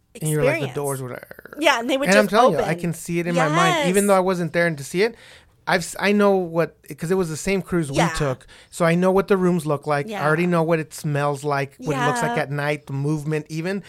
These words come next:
Speaker 2: Yeah.
Speaker 1: And sometimes with that little moon, depending on where you sit, where you're
Speaker 2: Yeah.
Speaker 1: at, you know, i-, if you see a little bit of that
Speaker 2: Coming in.
Speaker 1: light, it just, and luminous, and I can see the door just,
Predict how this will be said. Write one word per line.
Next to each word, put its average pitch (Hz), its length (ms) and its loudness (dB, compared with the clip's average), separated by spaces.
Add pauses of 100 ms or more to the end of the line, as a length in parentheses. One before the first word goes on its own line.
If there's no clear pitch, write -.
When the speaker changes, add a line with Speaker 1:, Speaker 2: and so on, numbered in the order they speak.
Speaker 2:
Yeah. 208 400 -8
Speaker 1:
And 165 200 0
sometimes 170 420 -4
with 170 80 -2
that 147 140 -2
little 156 160 -2
moon, 160 460 0
depending 151 380 -6
on 151 160 -4
where 147 120 -2
you 147 140 -6
sit, - 300 -12
where 151 120 -4
you're 151 180 0
Speaker 2:
Yeah. 208 300 2
Speaker 1:
at, - 100 -8 (320)
you 151 140 -6
know, 139 340 -4 (160)
i-, - 160 -16
if 143 160 -12
you 139 140 -10
see 165 180 -8
a 160 40 -2
little 156 280 -6
bit 165 100 -6
of 170 60 -6
that 170 120 -2
Speaker 2:
Coming 165 80 -8
in. 165 40 -6
Speaker 1:
light, 175 420 -2
it 143 180 -12
just, - 360 -16
and 135 300 -8
luminous, 170 340 -4
and 151 180 -8
I 143 80 -6
can 139 200 -10
see 151 400 -10
the 139 160 -10
door 131 260 -6
just, 127 260 -18